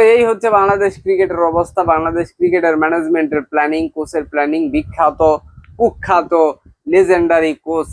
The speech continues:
সালাউদ্দিন। হ্যাঁ, মানে ভাই, এত মুখ খারাপ আসতেছে, রেস্ট্রিকশনের জন্য পারতেছি না। রেস্ট্রিকশন না থাকলে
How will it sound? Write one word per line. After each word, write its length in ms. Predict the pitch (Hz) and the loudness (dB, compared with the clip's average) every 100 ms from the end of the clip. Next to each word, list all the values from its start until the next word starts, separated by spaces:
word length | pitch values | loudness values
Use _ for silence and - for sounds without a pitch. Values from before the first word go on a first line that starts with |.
| - | -6
সালাউদ্দিন। 800 | 147 156 156 151 139 170 190 185 _ _ _ | 0 0 0 -4 -2 -2 -2 -6 _ _ _
হ্যাঁ, 320 | - 240 202 143 - - _ - - - _ _ _ _ _ _ _ - - _ _ - | -2 0 0 -2 -8 -20 _ -20 -20 -20 _ _ _ _ _ _ _ -20 -20 _ _ -2
মানে 460 | 170 208 214 185 - _ - | 2 4 4 2 -2 _ -14
ভাই, 400 | - 160 190 175 - | -2 0 2 0 -4
এত 220 | - - | -8 -2
মুখ 280 | 226 226 220 | -2 0 -4
খারাপ 280 | - 220 202 | -2 -2 0
আসতেছে, 640 | 185 - 180 139 139 113 - 120 | -2 -2 -4 -2 -4 -4 -10 -4
রেস্ট্রিকশনের 680 | 156 170 208 202 - 196 180 | -2 -2 -6 -6 0 2 2
জন্য 220 | 175 175 | 2 2
পারতেছি 460 | 156 135 143 127 120 | 0 -4 -8 -6 -8
না। 140 | 107 _ _ - - - - - - 151 | -10 _ _ -20 -20 -20 -20 -18 -6 -2
রেস্ট্রিকশন 640 | 160 - 202 - 202 185 | -2 0 -2 0 2 4
না 100 | 196 | 2
থাকলে 560 | 190 190 160 156 151 | 0 -4 -2 -2 -2